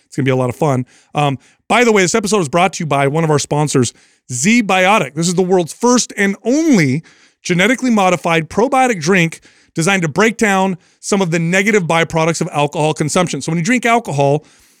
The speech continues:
some acetaldehyde is released in the gut. So this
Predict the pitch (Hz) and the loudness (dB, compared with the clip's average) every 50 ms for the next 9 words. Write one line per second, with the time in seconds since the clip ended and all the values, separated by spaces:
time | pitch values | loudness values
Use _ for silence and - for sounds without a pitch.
0 | _ _ _ - - - - 233 233 226 220 - - 190 196 196 - 185 - 185 | _ _ _ -10 -6 -2 0 2 2 2 0 0 -2 -2 0 0 0 0 0 0
1 | 180 190 190 180 143 151 156 151 156 160 151 131 143 147 156 160 151 - 170 151 | 0 0 -2 -2 0 0 2 2 2 0 -2 -2 -2 0 0 0 -2 -2 -4 -6
2 | 147 139 123 139 185 170 135 - _ - - 131 175 220 - - - | -6 -4 -2 0 0 0 0 -4 _ -6 -2 0 2 2 2 0 -6